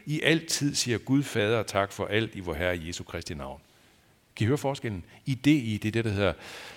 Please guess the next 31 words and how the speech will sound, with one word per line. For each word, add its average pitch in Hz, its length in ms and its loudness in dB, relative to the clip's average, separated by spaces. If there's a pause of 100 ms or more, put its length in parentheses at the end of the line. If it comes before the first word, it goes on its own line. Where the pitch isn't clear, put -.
(140)
et, 90 220 -6
øh, 87 200 2
præstens - 520 0
participium. 87 840 -2 (280)
Øh, 82 40 -8
sådan 82 140 -8 (200)
noget 90 220 -4
fint - 380 -8
ord 98 180 -4
der, 92 120 0
ikke? 87 120 -4 (680)
Men 110 140 6
som 120 160 2
jo 113 100 4
bare 139 160 10
handler 151 240 6
om, 113 220 4
at 120 120 0 (340)
vi 131 260 0
fyldes 185 720 2 (100)
af 120 180 6
ånden, 117 540 2 (180)
når 147 760 4
og 170 340 6
mens 151 480 4 (200)
vi 151 320 4 (760)
synger 139 560 0 (120)
salmer, 117 520 0 (140)
sange, 113 560 0
spiller, 113 440 2 (180)
takker 101 400 -2